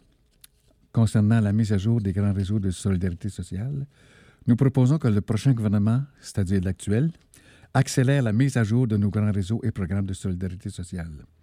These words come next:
Deuxièmement, donne la parole au peuple souverain du Québec, la démocratie québécoise. Pour René Lévesque, comme pour Louis-Joseph Papineau, la souveraineté du Québec était avant tout la souveraineté du peuple. En s'inspirant de ce que préconisait René Lévesque, voici les réformes que nous privilégions.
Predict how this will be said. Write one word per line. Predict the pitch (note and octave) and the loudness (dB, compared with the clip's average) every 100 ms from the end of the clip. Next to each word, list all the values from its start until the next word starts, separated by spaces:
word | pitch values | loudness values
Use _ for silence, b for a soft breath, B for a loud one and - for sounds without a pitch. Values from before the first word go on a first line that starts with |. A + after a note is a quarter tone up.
| B B B B B | B B B B B
Deuxièmement, | A#2+ A#2+ A#2+ A2+ B2 | 0 4 4 4 2
donne | G2 C3+ C#3 | 2 2 2
la | A#2+ | 0
parole | G#2+ A2+ | 0 2
au | A2+ | 0
peuple | F#2+ A#2 G2 | 0 -2 -2
souverain | - F#2+ G2+ | -4 -4 -2
du | F#2+ | -4
Québec, | - E2+ G#2+ - | -6 -6 -6 -6
la | |
démocratie | F2+ F#2 F#2+ F#2 - | -6 -4 -4 -8 -10
québécoise. | - E2+ F2 F#2 G#2+ A#2+ _ b b b b _ | -8 -8 -8 -8 -10 -12 _ b b b b _
Pour | B2 C3 | 2 4
René | B2 B2 | 4 4
Lévesque, | A#2+ A#2+ C#3 C#3 | 2 2 0 0
comme | G#2+ | -2
pour | F#2 A#2 | 0 -2
Louis-Joseph | G2+ G#2 A2+ G#2+ A2 | 0 0 -2 0 -2
Papineau, | - F#2+ F2+ A2 B2 | -2 -6 -2 -2 -2
la | F#2+ | -4
souveraineté | - G#2+ G#2+ G2+ A2+ | -6 -6 -4 -4 -6
du | - | -8
Québec | F#2 F#2+ - b b b | -10 -8 -12 b b b
était | F#3+ - A#3 | -6 -2 0
avant | A2 G#2+ | 0 -2
tout | G2 - D3 | -4 -6 -6
la | G2 | -6
souveraineté | - G#2 G#2 A#2 | -4 -2 -2 -2
du | A2 F#2+ | -6 -6
peuple. | - F#2+ - E2 - _ _ B B B B B | -6 -6 -8 -14 -16 _ _ B B B B B
En | G#2+ G#2 | 0 0
s'inspirant | G2+ C#3 C3 - C3 | 2 2 2 2 2
de | A#2+ A2 | 2 0
ce | - | -2
que | A2 | -4
préconisait | - A2 - G2+ F#2+ A2 | -2 -4 0 0 2 0
René | G2+ G2+ G2 F2 F2+ - | 0 0 0 -2 -6 -8
Lévesque, | G2 F#2+ B2 | -6 -4 -4
voici | B2 A2+ - | -4 -4 -2
les | A2 | -4
réformes | G2 - A2+ A#2+ b b _ | -4 -6 -6 -6 b b _
que | G#2 | -2
nous | G2 | 0
privilégions. | - A2 F#2+ G2 F2 E2+ | -2 -4 -2 -4 -4 -6